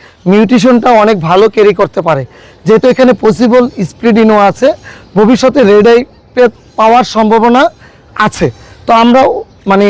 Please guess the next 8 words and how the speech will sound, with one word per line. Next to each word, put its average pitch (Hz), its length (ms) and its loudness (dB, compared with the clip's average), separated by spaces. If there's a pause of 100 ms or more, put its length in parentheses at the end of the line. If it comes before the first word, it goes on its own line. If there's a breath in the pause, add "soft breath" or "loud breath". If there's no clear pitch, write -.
(180)
রেড 214 180 2
আইয়ের 247 180 0
কথা 226 160 -2 (100)
না 202 60 0 (340)
এখন 202 160 -6 (120)
বলি, 196 180 0 (460 loud breath)
আপনাদেরকে 226 420 0 (180)
নরমাল 220 380 2